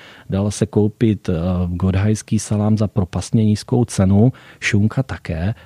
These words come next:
A v podstatě toto trošku, ehm, jak bych řekl, devalvovalo to, že je to uzenina.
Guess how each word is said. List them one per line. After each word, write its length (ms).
A 60
v 40
podstatě 420
toto 320
trošku, 560
ehm, 340
jak 180
bych 260
řekl, 280
devalvovalo 880
to, 160
že 240
je 140
to 100
uzenina. 520